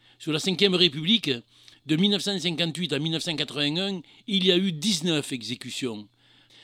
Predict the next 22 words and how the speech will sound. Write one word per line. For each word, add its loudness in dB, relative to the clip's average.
Depuis -2
mille 4
neuf 0
cent 0
quatre-vingt-un, 0
près 4
de 2
trente 0
demandes 2
de -2
rétablissement -2
de -2
la -4
peine -2
de -2
mort -4
ont 0
été 0
déposées 0
à 2
l'Assemblée -4
nationale. -6